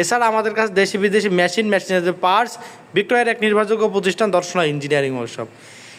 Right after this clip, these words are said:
এই হ্যামার মেশিনটি সর্বনিম্ন পাঁচ এবং সর্বোচ্চ তিরিশ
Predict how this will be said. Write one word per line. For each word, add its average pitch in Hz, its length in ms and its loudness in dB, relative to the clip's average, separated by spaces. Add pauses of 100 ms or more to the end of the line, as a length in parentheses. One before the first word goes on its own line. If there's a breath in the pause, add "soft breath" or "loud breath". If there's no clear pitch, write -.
(140 loud breath)
এই 214 80 6
হ্যামার 247 280 0
মেশিনটি 240 340 -2 (180)
সর্বনিম্ন 233 500 0 (180)
পাঁচ 247 220 4 (100)
এবং 233 100 -2 (120)
সর্বোচ্চ 254 360 0 (120)
তিরিশ 247 180 0